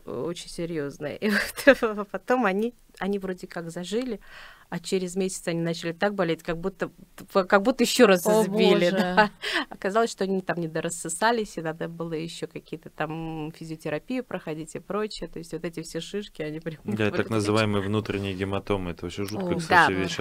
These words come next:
Speaker 1: Я не,
Speaker 3: абсолютно.
Speaker 1: вот я вот не знала, а болела страшно. Я просто не могла ни сидеть, ни стоять, ни лежать, не надо. Так было еще хуже, чем,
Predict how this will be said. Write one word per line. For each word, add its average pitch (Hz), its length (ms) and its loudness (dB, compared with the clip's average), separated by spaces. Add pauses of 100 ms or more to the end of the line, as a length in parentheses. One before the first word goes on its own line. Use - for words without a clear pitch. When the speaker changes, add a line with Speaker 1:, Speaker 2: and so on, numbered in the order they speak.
(120)
Speaker 1:
Я 208 240 8
не, 262 60 6
Speaker 3:
абсолютно. - 40 4
Speaker 1:
вот 254 120 -2
я 226 120 6
вот 233 140 -4
не 233 120 2
знала, 196 400 4
а - 140 2
болела 208 380 6
страшно. 208 440 0
Я 175 100 2
просто 202 260 -4
не 202 80 4
могла 190 240 4
ни 185 140 2
сидеть, 190 440 -4
ни 170 80 -4
стоять, 196 580 2
ни 170 80 0
лежать, 180 500 2
не 170 80 0
надо. 175 280 0
Так 202 260 -6
было 180 220 -4
еще 185 240 -2
хуже, 233 300 -4
чем, 185 340 -6